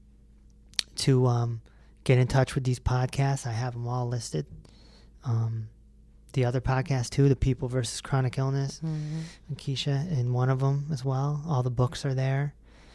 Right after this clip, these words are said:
Speaker 1: Um, and of course, if you're, uh, interested in,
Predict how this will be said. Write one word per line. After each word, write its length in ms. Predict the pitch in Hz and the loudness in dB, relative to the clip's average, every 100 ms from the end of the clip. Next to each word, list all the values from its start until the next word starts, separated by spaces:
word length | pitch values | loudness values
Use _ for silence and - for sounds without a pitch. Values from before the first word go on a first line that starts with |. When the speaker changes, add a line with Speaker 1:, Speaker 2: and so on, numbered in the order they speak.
| - - - | -20 -18 -6
Speaker 1:
Um, 560 | 127 117 113 113 113 113 - - - - - - - - - - - - | -2 -2 -2 -4 -6 -10 -18 -20 -20 -20 -20 -20 -20 -20 -20 -20 -20 -6
and 240 | 139 127 123 | 0 0 0
of 160 | 123 | -2
course, 380 | - 139 131 - | 4 4 4 0
if 180 | 135 - | -4 0
you're, 320 | 139 135 135 | 0 2 0
uh, 240 | 135 135 147 | 0 -2 2
interested 540 | 156 139 139 - 156 | 2 2 -2 2 4
in, 220 | 147 139 | 4 2